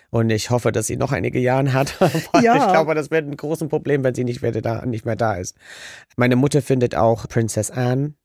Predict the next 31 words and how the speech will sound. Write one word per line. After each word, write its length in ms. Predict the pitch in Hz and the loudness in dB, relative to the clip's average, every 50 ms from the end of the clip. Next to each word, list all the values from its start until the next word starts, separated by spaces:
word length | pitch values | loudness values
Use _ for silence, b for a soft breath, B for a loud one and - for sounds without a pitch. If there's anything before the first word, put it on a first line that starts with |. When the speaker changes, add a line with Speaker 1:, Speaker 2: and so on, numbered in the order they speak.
| _ - | _ -2
Speaker 2:
Mhm. 140 | 208 190 175 | 0 0 0
Speaker 1:
Sie, 180 | 160 147 135 131 | 0 -2 -2 -2
sie 140 | 139 120 110 | 0 0 0
mag 280 | 113 117 117 131 139 - | 2 2 2 0 0 -2
sie, 160 | - 139 120 | -2 0 2
weil 140 | 127 123 120 | 2 2 4
meine 180 | 127 127 127 | 4 2 2
Mutter 500 | 127 135 147 156 - - 147 135 131 - | 2 2 2 2 2 2 2 2 2 2
hat 140 | 120 123 113 | -2 -2 -2
sehr 220 | - - 127 127 131 | 0 0 2 2 0
früh 320 | - - - 123 120 113 | -2 -4 -2 0 0 0
geritten 560 | 107 - 107 117 139 - - 160 170 185 185 - - | 0 0 0 0 0 0 0 -2 -2 -2 -2 -2 0
Speaker 2:
Mhm. 380 | 220 196 180 202 214 220 262 370 | 0 0 2 0 0 0 0 0
Speaker 1:
und 100 | 120 117 | 2 2
sie 160 | 113 117 113 | 2 2 2
hat 160 | 123 120 - | 2 2 2
auch 300 | - - 123 127 117 - | 2 2 2 2 0 -2
Princess 320 | - 120 117 104 117 - - | -4 -4 -4 -4 -4 -6 -4
Anne 180 | 90 113 113 107 | -4 -4 -2 0
kennengelernt, 600 | - 135 143 156 160 156 151 151 151 147 - 277 | 2 4 4 4 4 4 4 4 2 2 0 -2
Speaker 2:
Ach 60 | - - | -2 0
ja, 160 | - 117 117 | 2 4 4
Speaker 1:
weil 80 | 117 | 4
die 120 | 110 117 - | 2 0 0
Speaker 2:
guck. 60 | - 95 | 0 -2
Speaker 1:
auch 140 | 107 104 - | -2 -4 -6
verschiedene 760 | - - 110 - - 127 123 117 113 113 113 110 107 104 - | -8 -8 -8 -6 -4 -6 -4 -4 -2 -2 -2 -2 -4 -4 -6
so 220 | 95 101 113 110 101 | -6 -4 -4 -2 0
Ride-Geschichten 720 | 98 113 131 139 - - 123 - - 127 - - - 123 | 0 0 -2 -2 -4 -8 -6 -6 -6 -8 -10 -6 -2 2
Speaker 2:
Mhm. 80 | 233 | 2
Speaker 1:
waren. 240 | 233 220 226 262 | 4 4 4 2